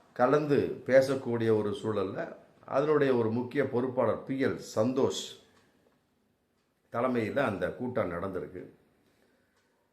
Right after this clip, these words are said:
அந்த கூட்டத்தின் வெளிப்பாடு என்ன அப்படின்னா, டோட்டலா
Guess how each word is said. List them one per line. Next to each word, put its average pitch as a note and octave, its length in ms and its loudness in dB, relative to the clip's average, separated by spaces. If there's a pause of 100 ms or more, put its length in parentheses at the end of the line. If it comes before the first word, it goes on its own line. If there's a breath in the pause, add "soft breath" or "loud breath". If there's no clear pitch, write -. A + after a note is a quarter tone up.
(200)
அந்த A2+ 200 -2
கூட்டத்தின் G#3+ 640 0
வெளிப்பாடு D#3 560 6
என்ன C3+ 280 4
அப்படின்னா, A#2+ 420 0
டோட்டலா D3+ 720 4